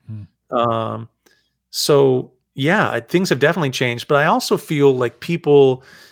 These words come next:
Speaker 2: uh, have an appreciation more for communicating and for language and for words, um,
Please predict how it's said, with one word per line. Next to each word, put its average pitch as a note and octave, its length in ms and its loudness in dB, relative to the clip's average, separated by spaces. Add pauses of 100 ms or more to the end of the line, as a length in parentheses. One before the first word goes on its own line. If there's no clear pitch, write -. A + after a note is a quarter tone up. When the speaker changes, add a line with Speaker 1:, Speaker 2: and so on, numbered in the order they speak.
(220)
Speaker 2:
uh, A#2 500 -2 (1080)
have D3 200 -2
an D3 60 0
appreciation C#3 800 -2
more B2 380 -2
for C#3 680 0 (540)
communicating C3 760 -2
and B2 240 -4
for A#2 560 -2
language B2 720 -2
and C3 300 -4
for A#2+ 380 -2
words, A2 640 -2 (520)
um, A2+ 600 -4